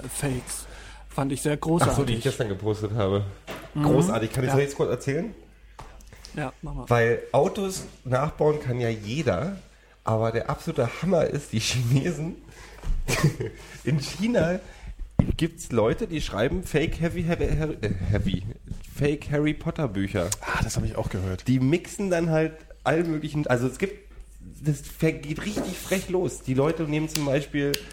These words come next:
Speaker 2: Herr der Ringe und <laughs> schreiben den Chines-, die chinesische Übersetzung von Herr der Ringe ab und tauschen alle Protagonisten mit Harry Potter Protago-, Protagonisten aus.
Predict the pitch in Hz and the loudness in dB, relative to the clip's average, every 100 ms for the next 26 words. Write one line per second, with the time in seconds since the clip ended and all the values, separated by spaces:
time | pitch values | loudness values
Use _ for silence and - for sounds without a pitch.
0 | - - - 131 127 131 120 160 214 185 | -16 -12 -2 4 4 6 2 2 2 2
1 | 277 - - - - - 139 - 147 - | 0 -6 -16 -16 -16 0 0 0 -4 -2
2 | 151 120 - - - - - - 110 156 | -2 -2 -8 -18 -18 -16 -6 2 4 4
3 | 180 190 - 147 202 156 143 143 131 139 | 0 -4 -2 0 2 2 0 0 2 4
4 | 185 170 - - 139 135 127 160 202 180 | 2 -2 -12 -8 -6 0 0 2 2 2
5 | 135 151 170 160 143 131 117 113 143 170 | 2 2 0 0 2 2 4 2 2 2
6 | - - 127 135 139 160 165 165 - 120 | 2 0 2 4 2 0 -4 -6 -2 0
7 | 139 170 175 - - 143 139 127 123 143 | 2 2 0 -2 0 2 2 2 2 0
8 | - 135 127 131 131 139 151 156 147 117 | -2 -2 0 0 0 0 0 0 0 0
9 | 135 - 147 117 - 123 110 110 110 117 | 0 2 2 2 0 -2 0 0 0 0
10 | - 107 92 101 | -2 -2 2 0